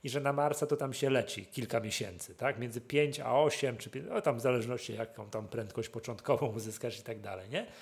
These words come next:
Że być może, jak będziemy, wiesz, y, już patrzyli na to lądowanie na Marsa, to wszyscy będziemy w tych headsetach siedzieli, <laughs> nie? Wszyscy i tak dalej. Będziemy na żywo razem z tymi kosmonautami wychodzili z tej, z tego, z tego, wiesz, z te-, z, z tej rakiety, nie?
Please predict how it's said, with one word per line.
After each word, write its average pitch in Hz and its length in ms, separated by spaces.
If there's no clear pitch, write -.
Że 120 120
być 190 320
może, 120 360
jak 143 160
będziemy, 135 440
wiesz, 104 500
y, 110 300
już 117 140
patrzyli 170 360
na 156 40
to 135 100
lądowanie 123 440
na 120 120
Marsa, 104 320
to 151 80
wszyscy 180 260
będziemy 165 220
w 151 40
tych - 140
headsetach 180 480
siedzieli, - 580
<laughs> - 140
nie? 151 120
Wszyscy 110 460
i 101 40
tak 110 220
dalej. 101 240
Będziemy 135 340
na 147 160
żywo 190 340
razem 160 300
z - 100
tymi 160 220
kosmonautami 160 800
wychodzili 147 480
z - 80
tej, 85 180
z - 120
tego, 110 200
z - 80
tego, 95 260
wiesz, 87 320
z - 120
te-, 110 120
z, 104 340
z - 120
tej 101 180
rakiety, 95 500
nie? 156 220